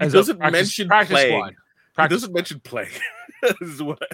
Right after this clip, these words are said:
Speaker 2: No, he, he didn't make. He got drafted, but he didn't. He didn't be, you know, end up getting. Uh, you know, like, they, it's,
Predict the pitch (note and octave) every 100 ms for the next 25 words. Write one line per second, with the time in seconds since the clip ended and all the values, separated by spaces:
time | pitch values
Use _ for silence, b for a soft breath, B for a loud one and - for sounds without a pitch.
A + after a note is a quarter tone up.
0 | - F4+ F3+ F3 G#3+ G#3+ A3+ D4+ A3 D3
1 | C#3+ G#3+ B3+ F#3+ D#3+ C#3 C#3 D#3 C#3 C3+
2 | C3+ C#3 C3 B2+ C3+ C#3 B2+ A#2+ _ _
3 | - C3 A2+ G#2+ A#2 A#2 A2+ A2 A2 A2+
4 | A2 G#2 G2 _ G#2+ F#2+ F#2+ B2+ A#2 B2
5 | D3 C#3 D3+ G3 C#3+ _ - D#3 - -
6 | -